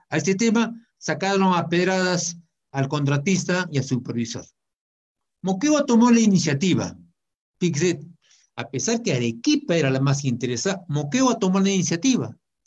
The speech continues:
y ubicó en la represa Paltuture aparentemente entre quince o dieciséis kilómetros aguas abajo.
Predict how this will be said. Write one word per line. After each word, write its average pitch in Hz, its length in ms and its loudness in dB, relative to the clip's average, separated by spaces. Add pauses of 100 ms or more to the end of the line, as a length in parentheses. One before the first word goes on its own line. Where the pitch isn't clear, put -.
(360)
y 202 120 0
ubicó 202 400 2
en 269 80 4
la 233 80 4
represa 220 420 0
Paltuture 233 680 2 (240)
aparentemente 254 720 4
entre 185 240 2
quince 233 580 2 (280)
o 160 180 -2
dieciséis 147 440 0
kilómetros 196 560 2 (140)
aguas 180 340 0
abajo. - 400 -8